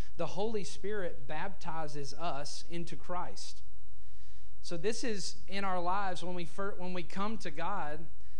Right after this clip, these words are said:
that we are baptized into Jesus Christ. And I love this picture. First Corinthians chapter twelve, verse thirteen. When we think about baptism, we know about the second baptism, about water baptism,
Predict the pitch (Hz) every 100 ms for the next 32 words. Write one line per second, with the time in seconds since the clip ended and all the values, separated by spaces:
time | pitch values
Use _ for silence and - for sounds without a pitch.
0 | - - 165 160 202 180 147 165 202 240
1 | 180 160 156 165 165 - 190 233 254 208
2 | 151 202 175 180 - 190 190 - - 165
3 | 180 202 196 220 202 185 - 208 208 -
4 | 143 151 - - - - - 214 208 208
5 | 208 214 190 170 190 180 170 160 190 190
6 | 175 160 - 180 170 190 190 175 165 214
7 | 214 170 156 175 214 - 156 170 175 180
8 | 196 220 165 165 160 - - - - 170
9 | - 202 208 190 156 156 156 165 170 160
10 | 151 147 143 165 208 180 151 147 - 147
11 | 151 160